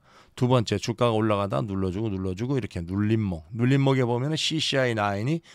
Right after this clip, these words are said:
과매도 구간. 근데 여기 중간에 과매도 구간이 없어요. 어, 근데 이제 여기서,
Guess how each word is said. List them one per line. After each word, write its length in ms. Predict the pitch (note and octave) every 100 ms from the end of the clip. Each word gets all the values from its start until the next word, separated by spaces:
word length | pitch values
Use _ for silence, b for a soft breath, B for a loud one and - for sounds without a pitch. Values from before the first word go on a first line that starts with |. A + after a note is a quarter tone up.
| b _
과매도 520 | - F#2+ A#2+ C3+ B2
구간. 240 | G2+ G2 G2+
근데 220 | E3 D#3
여기 160 | D#3+ -
중간에 320 | C#3 D3 E3
과매도 380 | A2+ A2+ A#2 A2+
구간이 280 | A2+ C#3+
없어요. 480 | D#3 F#2 - F2+ B2 - b b b b
어, 240 | F#2+ F#2+ F#2+
근데 220 | F3 F3
이제 140 | D3+
여기서, 800 | B2+ B2+ A#2 A#2+ A#2 - C#3+ G2